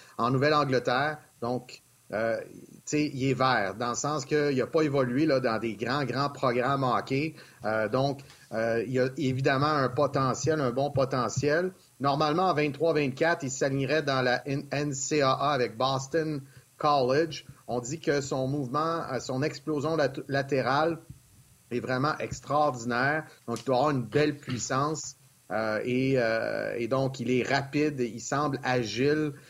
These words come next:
Euh, alors, ça sera un gardien de but à surveiller. Faut, faut rappeler, puis Martin, je suis certain que tu vas être d'accord avec ça, Yannick aussi, c'est que les gardiens de but,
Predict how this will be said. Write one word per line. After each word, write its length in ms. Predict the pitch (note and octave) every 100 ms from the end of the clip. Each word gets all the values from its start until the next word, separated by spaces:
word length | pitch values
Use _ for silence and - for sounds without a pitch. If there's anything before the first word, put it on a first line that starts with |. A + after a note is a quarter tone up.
| - - G#2
Euh, 560 | G#2+ G#2+ G#2 G#2 G2+
alors, 300 | F#2+ G#2 A#2
ça 140 | A2+ A2+
sera 340 | - D3 D3
un 100 | C3
gardien 360 | A#2+ B2 A#2+ B2
de 40 |
but 80 | C#3
à 80 | D#3
surveiller. 640 | - C#3 A#2+ A2+ C3 D3+ - - -
Faut, 180 | D3 C3+
faut 200 | - E3+
rappeler, 480 | D3+ C3+ D3 E3 F3
puis 220 | - B2+
Martin, 300 | B2+ - E3+
je 60 |
suis 80 | D#3
certain 260 | A#2+ B2 D3+
que 40 |
tu 80 | C3
vas 80 | B2+
être 60 |
d'accord 320 | B2+ A#2+ D3+ D3
avec 220 | A#2+ G#2+
ça, 180 | D#3 D3
Yannick 300 | A#2 C3+ C3+
aussi, 280 | - D3+
c'est 160 | D3+ B2+
que 80 | B2
les 100 | A#2
gardiens 420 | D#3 D#3 D3 C3
de 60 | A2+
but, 300 | B2+ E3